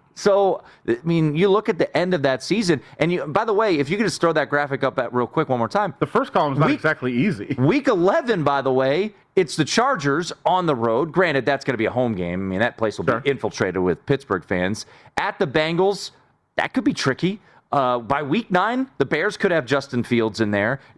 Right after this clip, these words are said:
Speaker 1: You open the season as almost a touchdown dog on the road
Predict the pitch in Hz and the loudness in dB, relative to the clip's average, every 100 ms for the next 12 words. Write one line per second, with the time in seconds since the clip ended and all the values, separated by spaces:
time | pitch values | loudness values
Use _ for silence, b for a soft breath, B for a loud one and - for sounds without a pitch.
0 | _ 127 147 285 - 226 175 - 220 208 | _ -2 0 0 0 0 0 -2 -2 2
1 | 156 143 139 b b 131 139 151 165 151 | 0 0 -6 b b -2 -2 -2 0 0
2 | 135 - 202 - 180 170 131 113 147 160 | -2 -2 -4 -2 0 0 0 0 0 0
3 | 131 117 147 156 123 120 151 143 120 | 0 0 0 0 0 2 2 4 2